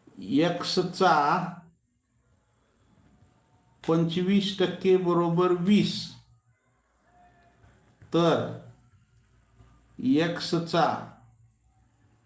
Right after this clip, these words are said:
चाळीस टक्के बरोबर किती?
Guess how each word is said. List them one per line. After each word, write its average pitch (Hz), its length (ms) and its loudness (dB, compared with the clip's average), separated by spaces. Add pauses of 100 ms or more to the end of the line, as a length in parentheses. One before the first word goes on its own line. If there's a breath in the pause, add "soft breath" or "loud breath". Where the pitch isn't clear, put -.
(640)
चाळीस 160 540 0
टक्के 151 260 -2
बरोबर 139 480 0
किती? 117 340 -8